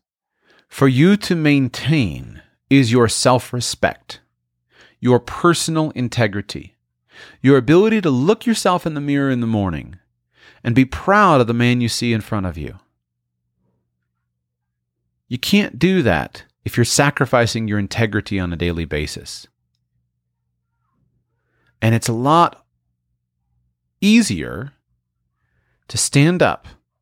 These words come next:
and say what you believe to be right, what you know to be true, if you know that your life is not going to collapse around you. It's extremely important.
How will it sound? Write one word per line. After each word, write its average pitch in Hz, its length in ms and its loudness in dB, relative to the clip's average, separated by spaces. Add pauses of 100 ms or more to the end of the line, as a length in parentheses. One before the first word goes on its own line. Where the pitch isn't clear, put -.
(300)
and 95 100 -10
say 135 340 2
what 185 160 0
you 139 120 0
believe 104 440 0
to 143 80 -12
be 139 140 -2
right, 139 300 -2 (200)
what - 120 -18
you 90 120 -10
know 110 320 2
to 160 60 0
be 151 140 -4
true, 80 500 -6 (920)
if 117 140 -6
you 123 80 4
know 131 240 6
that 127 100 -2
your 107 120 -2
life 104 300 2
is 95 80 -2
not 98 220 -2
going 90 180 -4
to 87 60 -8
collapse 85 480 -4
around 76 360 -6
you. - 120 -16 (3500)
It's - 160 -2
extremely 135 920 0 (420)
important. - 760 -8